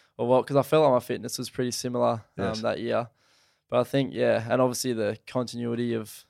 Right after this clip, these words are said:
Speaker 1: um, not being injured and being able to play every game, I think helped, I guess, maybe just developing each game and learning, learning new things,
Speaker 2: You
Speaker 1: obviously,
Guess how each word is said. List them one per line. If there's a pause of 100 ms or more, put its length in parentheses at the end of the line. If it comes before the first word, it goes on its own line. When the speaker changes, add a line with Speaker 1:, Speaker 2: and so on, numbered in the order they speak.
(120)
Speaker 1:
um, (380)
not
being
injured
and
being
able
to
play
every
game, (560)
I
think
helped,
I
guess,
maybe
just
developing
each
game
and
learning, (180)
learning
new
things,
Speaker 2:
You
Speaker 1:
obviously,